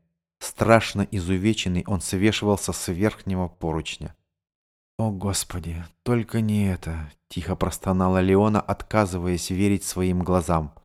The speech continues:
Потом ее охватила страшная паника, и она бросилась бежать прямо туда, где затаился хищник. От удара при столкновении с чем-то невидимым, но необычайно твердым,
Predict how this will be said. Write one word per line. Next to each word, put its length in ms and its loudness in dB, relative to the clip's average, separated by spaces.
Потом 360 0
ее 260 2
охватила 500 -2
страшная 640 0
паника, 460 2
и 160 0
она 220 4
бросилась 500 2
бежать 440 2
прямо 320 6
туда, 440 2
где 180 -4
затаился 500 -2
хищник. 560 -10
От 180 2
удара 360 6
при 120 -2
столкновении 680 4
с 60 2
чем-то 360 2
невидимым, 720 2
но 120 6
необычайно 720 6
твердым, 520 4